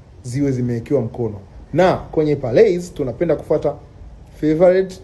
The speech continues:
options. Yaani kwenye parlay huwezi kupinduka na kitu cha kibahati nasibu, kwa sababu unataka zile option fulani ambazo zina uhakika, yani, yani kama Man City ashinde direct, utakuta goli mbili kwenye mechi.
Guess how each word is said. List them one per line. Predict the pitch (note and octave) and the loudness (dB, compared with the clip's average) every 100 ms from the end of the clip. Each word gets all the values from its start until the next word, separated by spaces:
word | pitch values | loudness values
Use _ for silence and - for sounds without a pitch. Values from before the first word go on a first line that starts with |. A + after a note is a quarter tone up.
| - - - | -20 -20 -4
options. | A#3 A#3 - C3 A2 - - - | 0 0 -2 -6 -6 -14 -20 -6
Yaani | E3 F3 | -2 0
kwenye | D#3+ | -2
parlay | D3+ C#3+ F3 | -2 2 4
huwezi | F#3+ E3+ D3+ | 4 4 0
kupinduka | A#2+ C3+ D3+ D#3 | -6 -2 -2 -2
na | C3 A#2+ | -4 -6
kitu | C#3 C3 | -10 -8
cha | C3+ | -6
kibahati | A2+ A#2 G#2 - | -6 -10 -10 -12
nasibu, | A2+ G#2+ F3+ C3 G#2 - - - | -14 -8 -6 -6 -8 -16 -20 -14
kwa | - | -8
sababu | C3+ D3 D#3 | -4 -4 -4
unataka | C3+ B2+ - | -4 -4 -4
zile | E3+ F3 | -2 -2
option | F3+ F#3 E3+ | -2 -4 -4
fulani | G#3 F#3+ | -4 -2
ambazo | F3 F#3+ F3+ F3+ - - | 0 2 2 0 -18 -8
zina | E3+ F#3 | -2 0
uhakika, | E3+ D#3+ G#3+ F3+ | 0 0 0 4
yani, | F#3 F3+ | 4 4
yani | F3+ | 0
kama | F#3 E3+ | -2 -4
Man | C#3 | -6
City | C3 F#3 D#3 | -6 -6 -6
ashinde | F3+ F3 | -4 -2
direct, | F3 F3 E3+ - - - - - - - | 2 2 2 -2 -18 -20 -20 -20 -20 -18
utakuta | - - - | -12 -4 -2
goli | E3+ D#3+ C3 | 2 2 2
mbili | C3 F#3 | 2 2
kwenye | F3 D#3+ | 4 4
mechi. | D#3+ F#3 F3+ E3+ | 4 4 2 -6